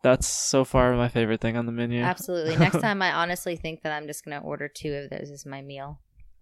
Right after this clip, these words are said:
Speaker 1: Yeah, like, fried tortillas with the crab meat and some other stuff, like
Speaker 2: But the,
Speaker 1: jerk seasoning. <laughs>
Speaker 2: the crab meat is just, like,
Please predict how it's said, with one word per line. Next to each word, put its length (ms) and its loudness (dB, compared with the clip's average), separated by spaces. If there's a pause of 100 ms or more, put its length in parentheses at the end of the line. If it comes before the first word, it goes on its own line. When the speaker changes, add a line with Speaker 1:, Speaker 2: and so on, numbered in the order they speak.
Speaker 1:
Yeah, 140 0
like, 260 -2
fried 360 0
tortillas 540 -2
with 140 -6
the 380 -4 (600)
crab 260 -2
meat 220 -4
and 240 -12
some 180 -2
other 160 0
stuff, 480 -2 (240)
like 140 -8
Speaker 2:
But 140 -6
the, 100 0
Speaker 1:
jerk 260 2
seasoning. 580 -4
<laughs> 20 -14
Speaker 2:
the 200 0
crab 320 6
meat 300 0
is 140 -2
just, 200 0
like, 420 2